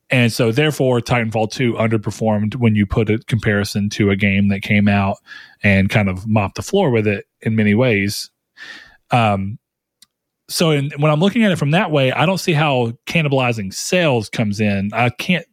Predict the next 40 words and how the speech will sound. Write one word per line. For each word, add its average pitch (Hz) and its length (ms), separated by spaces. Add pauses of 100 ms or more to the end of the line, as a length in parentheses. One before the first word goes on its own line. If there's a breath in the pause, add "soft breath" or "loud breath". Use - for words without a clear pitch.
(140)
imagine 131 440
the 110 80
Tomb 127 220
Raider 107 160
games 104 220
were 98 100
doing 95 260
that. 107 320 (600 loud breath)
Now, 110 500 (1000)
what 151 160
I 139 80
can 262 300
imagine 123 480
is 110 100
that 117 140
you 117 80
can 131 140
look 131 100
at 117 100
Crystal 135 300
Dynamics 113 520
and 107 100
say, 113 200
"Well, 107 80
they 120 140
made 127 220
the 110 40
Marvel 113 320
game 95 340
that 98 240
we 117 140
know 117 300
underperformed, 101 760 (420 loud breath)
and 120 180
that 113 80
they 113 140
cannibalized 131 840
their 117 160
other 104 180
studios." 120 920